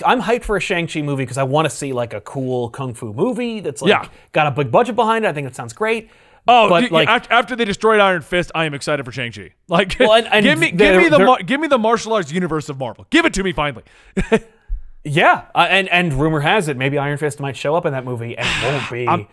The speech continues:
Speaker 2: I'm
Speaker 1: it
Speaker 2: not
Speaker 1: won't be
Speaker 2: belie-
Speaker 1: Netflix's Iron Fist. I don't believe that,
Speaker 2: Yeah.
Speaker 1: but I'll take it. Like, if they do that, like, the fact is, Disney slash the M C U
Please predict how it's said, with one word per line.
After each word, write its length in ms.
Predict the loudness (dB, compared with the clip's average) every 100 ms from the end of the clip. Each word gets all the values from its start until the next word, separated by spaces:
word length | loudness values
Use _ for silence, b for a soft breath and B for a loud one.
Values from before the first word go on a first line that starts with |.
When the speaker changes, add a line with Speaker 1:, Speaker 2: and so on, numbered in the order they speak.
| b
Speaker 2:
I'm 100 | 0
Speaker 1:
it 20 |
Speaker 2:
not 100 | 4 4
Speaker 1:
won't 160 | 4
be 100 | 2
Speaker 2:
belie- 140 | 2 2
Speaker 1:
Netflix's 400 | 0 -2 -4 -4
Iron 220 | -4 -6
Fist. 340 | -14 -18 -12 0
I 120 | 2
don't 120 | 4
believe 280 | 4 4 4
that, 240 | 4 2
Speaker 2:
Yeah. 440 | 0 -6 -10 -12 -14 _
Speaker 1:
but 120 | 2
I'll 80 | 2
take 320 | 2 0 0 0
it. 240 | -2 0
Like, 140 | -2
if 100 | 0
they 120 | 0 0
do 240 | 2 2
that, 300 | 4 2 0
like, 220 | -2 -2 b b b
the 100 | -8
fact 320 | 0 0 2
is, 460 | 0 0 -2 -6 -12 _ -6
Disney 460 | -4 -2 -4 -6
slash 540 | -6 -4 0 0 0 -8
the 260 | -10 -2 0
M 120 | 0
C 180 | -4 -8
U 400 | -6 -6 -6 -10